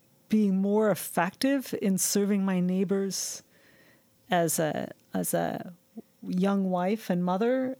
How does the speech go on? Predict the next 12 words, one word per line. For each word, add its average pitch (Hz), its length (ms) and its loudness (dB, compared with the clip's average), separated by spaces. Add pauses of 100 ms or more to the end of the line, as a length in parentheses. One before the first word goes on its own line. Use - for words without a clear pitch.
(120)
and 170 180 0
loving 175 400 2
my 185 140 0
neighbors 190 460 0
than 180 160 -2
I 175 100 0
was 175 540 -2
in 175 400 -2 (100)
a 180 80 0
more 175 220 0
official 190 400 -2
capacity 202 840 -2